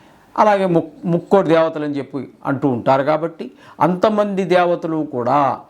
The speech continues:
ఈ పుష్కరాల సమయంలో ఆ పన్నెండు రోజులు ఆ నదిలోనే ఉంటారు అని మనకి పురాణాలు, శాస్త్రాలు ప్రవచనం చేస్తున్నాయి. ఈ పన్నెండు రోజులు చర్మ-, పరమ పవిత్రమైనటువంటిది వాటిగా భావిస్తూ ఉంటారు.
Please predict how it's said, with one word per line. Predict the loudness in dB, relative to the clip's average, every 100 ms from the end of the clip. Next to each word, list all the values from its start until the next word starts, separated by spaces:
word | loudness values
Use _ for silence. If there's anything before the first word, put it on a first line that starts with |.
| _ _ _ 0
ఈ |
పుష్కరాల | 0 0 0 2 2 0
సమయంలో | -2 -2 0 0 2
ఆ | 2 2
పన్నెండు | -2 -2 -4 -2
రోజులు | -2 -2 -2 -2
ఆ | 0 2
నదిలోనే | 2 -2 -2 -2 -2 -2
ఉంటారు | -2 -2 0 0 0 -2
అని | -2 -4 -6 -14 _ -4
మనకి | -4 0 0 2 0 -6 -10 0
పురాణాలు, | 2 2 0 -2 0 -2 -6 -6
శాస్త్రాలు | 0 2 2 0 0 0
ప్రవచనం | -2 -2 -2 -6 -4
చేస్తున్నాయి. | -6 -4 -4 -2 -2 -6 -18 -20 -4
ఈ | 2 2
పన్నెండు | 4 4 2
రోజులు | 0 -2 -2
చర్మ-, | 0 0 2 -2 -6 0
పరమ | 0 2
పవిత్రమైనటువంటిది | 0 0 -2 -2 -2 0 0 -2 -4 -4 0
వాటిగా | 0 0 -2
భావిస్తూ | 0 0 -2 -4 -4
ఉంటారు. | -2 0 -2